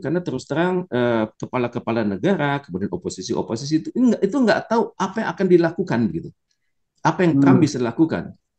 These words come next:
Speaker 1: Trump bisa saja dalam jangka pendek melakukan negosiasi ulang dengan, eh, dengan Cina, kemudian terkesan dia lunak terhadap, eh, perilaku Cina di Laut Cina Selatan, perilaku Cina terhadap Taiwan. Di pada saat yang sama ya,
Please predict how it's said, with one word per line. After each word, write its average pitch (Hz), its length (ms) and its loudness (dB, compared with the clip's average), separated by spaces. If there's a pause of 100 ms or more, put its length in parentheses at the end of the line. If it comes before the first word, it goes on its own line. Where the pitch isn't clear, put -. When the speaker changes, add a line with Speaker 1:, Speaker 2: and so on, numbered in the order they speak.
(100)
Speaker 1:
Trump 240 220 2
bisa 185 240 2
saja 185 320 2
dalam 139 240 2
jangka 110 260 -2
pendek - 300 -2
melakukan 120 340 -2
negosiasi 95 640 -2
ulang 104 260 -2
dengan, 87 300 -6 (100)
eh, 85 80 -6
dengan 82 240 -8
Cina, 170 560 0 (320)
kemudian 117 480 0
terkesan 120 420 -4
dia 104 140 0
lunak 113 400 0
terhadap, 92 560 -6
eh, 85 240 -6
perilaku 92 400 -2
Cina 90 240 -4
di 87 160 -4
Laut 80 160 -4
Cina 78 240 -6
Selatan, 147 560 0
perilaku 80 400 -8
Cina 90 240 -6
terhadap 85 240 -8
Taiwan. 175 420 2 (300)
Di 208 100 4
pada 190 220 2
saat 180 240 -2
yang 156 160 0
sama 202 320 0
ya, 127 240 0